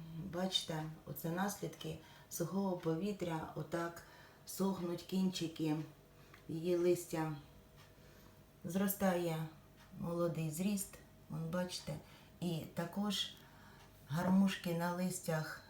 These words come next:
Це саме від сухого повітря. Але молодий зріст спромігся і процвів цього року.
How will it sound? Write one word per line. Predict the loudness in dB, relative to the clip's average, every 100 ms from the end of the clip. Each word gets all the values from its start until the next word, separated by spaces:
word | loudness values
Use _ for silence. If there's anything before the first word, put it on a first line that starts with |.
| -12
Це | 0 4 4 2
саме | 0 2 2 2 2
від | 0 -2 -6
сухого | -4 -2 0 0 0
повітря. | -2 -2 -2 -4 -4 -6 -6 -14 -18 -18 -14 -4
Але | 0 4 4
молодий | 4 4 2 2 4 2
зріст | 2 2 2 0 -8
спромігся | -6 -2 2 2 2 0 0 -2 -8 -18 -12 -2
і | 0 2 2 -2 -6 -16 -20 -20 -20 -20 -14 -2
процвів | 0 2 0 0 -2 -4 -10 -16 -18 -20 -20 -20 -20 -18 -2
цього | 0 2 2 2
року. | 2 -2 -4 -6